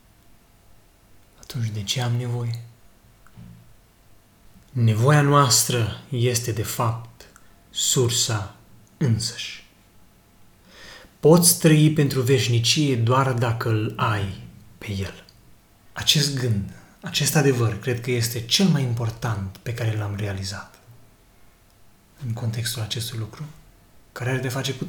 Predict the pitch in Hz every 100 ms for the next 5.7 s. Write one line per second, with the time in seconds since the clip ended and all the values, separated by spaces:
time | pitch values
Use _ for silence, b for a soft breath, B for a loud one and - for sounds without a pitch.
0 | - - - 139 147 117 - 113 110 104
1 | 95 - - _ - - - _ _ _
2 | B B B B B B _ 135 135 151
3 | 185 180 165 143 143 - 185 175 170 160
4 | 156 - 190 190 160 151 123 151 139 123
5 | 120 113 113 107 90 -